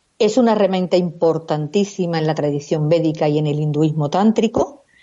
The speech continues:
porque se, eh, donde se nombra con, con el término de yantra, que significa apoyo, y representa el puente con lo divino.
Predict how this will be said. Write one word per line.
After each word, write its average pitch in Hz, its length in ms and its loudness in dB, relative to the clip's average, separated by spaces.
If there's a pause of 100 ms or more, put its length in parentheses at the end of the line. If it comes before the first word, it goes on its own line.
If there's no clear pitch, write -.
(420)
porque 190 500 2
se, - 300 -2
eh, 175 400 6
donde 175 260 2
se 180 140 -4
nombra 202 420 0
con, 180 460 -2
con 170 240 0
el 160 180 -2
término 180 380 0
de 165 100 2
yantra, 220 600 0 (260)
que 208 80 0
significa 214 800 -2
apoyo, 160 540 -2 (460)
y 254 140 4
representa 247 720 0
el 220 180 2
puente 240 580 0
con 180 160 0
lo 156 100 -2
divino. 151 420 -2